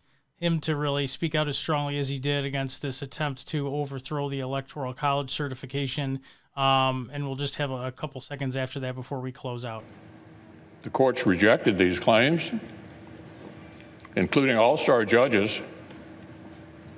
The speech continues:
Speaker 2: whom the president himself has nominated. Every election, we know, features some illegality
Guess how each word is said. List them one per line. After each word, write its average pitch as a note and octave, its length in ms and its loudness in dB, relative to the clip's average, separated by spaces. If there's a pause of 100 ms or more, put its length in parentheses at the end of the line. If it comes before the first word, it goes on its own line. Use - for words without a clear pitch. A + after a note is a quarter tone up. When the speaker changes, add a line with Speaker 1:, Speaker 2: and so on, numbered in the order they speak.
(120)
Speaker 2:
whom A#2 160 6
the A#2 100 6
president C3 380 4
himself C3+ 360 4
has C#3+ 100 2
nominated. A#2+ 580 2 (3000)
Every D#3+ 240 4
election, F3 420 0 (1300)
we A#2+ 140 6
know, A2+ 280 6
features A#2+ 440 4
some C3 280 4
illegality B2 680 6